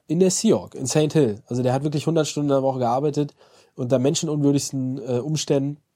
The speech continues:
Äh, die dürfen übrigens auch keinen Sex haben in der Sea Org.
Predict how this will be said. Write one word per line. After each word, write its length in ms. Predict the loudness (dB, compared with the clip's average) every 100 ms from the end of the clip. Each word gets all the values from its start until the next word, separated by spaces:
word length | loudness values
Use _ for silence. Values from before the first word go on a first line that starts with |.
| _ -2
Äh, 340 | 0 2 0 -4 _ _ _ _
die 60 | 2
dürfen 240 | 2 4
übrigens 240 | 4 2 0
auch 140 | -2
keinen 160 | -2 0
Sex 280 | -2 0
haben 220 | -2 -4 -6
in 60 |
der 100 | -6
Sea 220 | -4 -4
Org. 200 | -4 -6